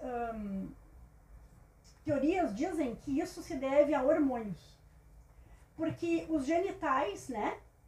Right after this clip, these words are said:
femininos e masculinos, eles se formam primeiro,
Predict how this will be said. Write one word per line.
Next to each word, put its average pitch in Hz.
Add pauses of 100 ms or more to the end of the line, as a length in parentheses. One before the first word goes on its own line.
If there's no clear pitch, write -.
(220)
femininos 277
e 262
masculinos, 233 (500)
eles 339
se -
formam 311 (1400)
primeiro, 294